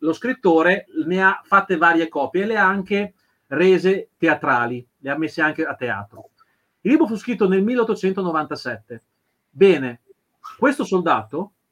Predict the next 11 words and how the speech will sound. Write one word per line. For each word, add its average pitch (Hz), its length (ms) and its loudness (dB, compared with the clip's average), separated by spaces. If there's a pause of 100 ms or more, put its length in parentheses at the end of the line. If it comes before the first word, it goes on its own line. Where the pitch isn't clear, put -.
(180)
nel 147 180 -6
suo 233 220 -2
paese 151 340 0
di 131 60 -6
origine, 135 640 -8 (460)
in 139 180 -8
Austria, 135 540 -8 (140)
all'epoca 151 520 0
Austria-Ungheria, 135 840 -6 (260)
ciao! 208 420 4 (600)
<laughs> - 520 -4